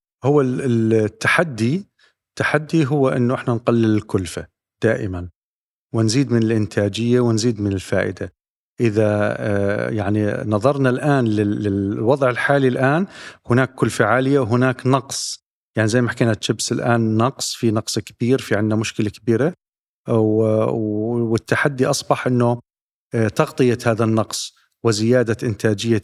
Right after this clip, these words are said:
هاي ال-، المكونات الأساسية اللي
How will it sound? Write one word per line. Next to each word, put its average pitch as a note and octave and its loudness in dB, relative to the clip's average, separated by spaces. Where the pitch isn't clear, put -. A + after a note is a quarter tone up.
هاي G#2+ 0
ال-، G2 -6
المكونات A2 0
الأساسية A2+ -2
اللي A2+ 2